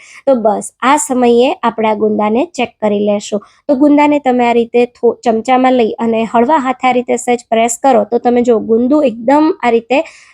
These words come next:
અ, કડક પણ નથી અને એકદમ સોફ્ટ પણ નથી. તો બસ આ રીતના ગુંદા બફાય એટલે આપણે ગેસને બંધ કરી દઈશું. ગેસ બંધ કર્યા પછી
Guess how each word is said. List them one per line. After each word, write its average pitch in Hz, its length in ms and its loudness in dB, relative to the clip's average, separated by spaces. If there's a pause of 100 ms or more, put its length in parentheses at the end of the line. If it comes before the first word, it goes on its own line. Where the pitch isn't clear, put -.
(140)
અ, 269 200 2
કડક 277 340 0 (100)
પણ 311 120 0
નથી 302 280 0
અને 254 120 2
એકદમ 247 320 -4
સોફ્ટ 240 380 -4
પણ 226 160 -2
નથી. 202 340 -6
તો 226 140 -4
બસ 220 420 -2
આ 240 140 2
રીતના 254 320 0
ગુંદા 220 320 0
બફાય 233 480 -2
એટલે 233 260 -2
આપણે 214 240 -4
ગેસને 208 480 -2
બંધ 226 220 2
કરી 214 220 -2
દઈશું. 208 440 -4 (420)
ગેસ 277 400 0
બંધ 277 200 2
કર્યા 220 300 0
પછી 220 460 -4